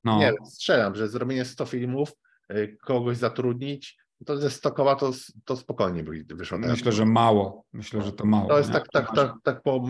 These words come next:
Speaker 2: minimum liczą, bo załóżmy,
Speaker 1: No.
Speaker 2: ktoś tłumaczy ten tekst na angielski, native speaker go czyta, żeby tam nie było z takim polskim akcentem, ktoś jeszcze musi ten nowy film już zmontować, no to
Speaker 1: Tak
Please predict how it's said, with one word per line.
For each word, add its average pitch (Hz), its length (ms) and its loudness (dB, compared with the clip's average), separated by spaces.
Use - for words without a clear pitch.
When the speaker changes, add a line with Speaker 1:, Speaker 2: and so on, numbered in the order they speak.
Speaker 2:
minimum 120 600 2
liczą, 127 280 -2
bo 110 80 -4
załóżmy, 117 260 -2
Speaker 1:
No. 107 120 2
Speaker 2:
ktoś 104 120 -2
tłumaczy 135 420 -2
ten 120 160 -4
tekst 123 380 -6
na 110 200 0
angielski, 139 680 -4
native 120 320 -4
speaker 107 380 -6
go 98 100 0
czyta, 135 300 0
żeby 113 200 -2
tam 104 240 -4
nie 107 100 -2
było 104 180 0
z - 60 -10
takim 104 240 -12
polskim 104 320 -6
akcentem, 127 480 0
ktoś 131 200 2
jeszcze 127 260 0
musi 123 240 0
ten 110 200 0
nowy 135 260 2
film 110 240 -2
już 101 140 -4
zmontować, 117 600 -2
no 147 100 -10
to 131 200 0
Speaker 1:
Tak 127 80 -6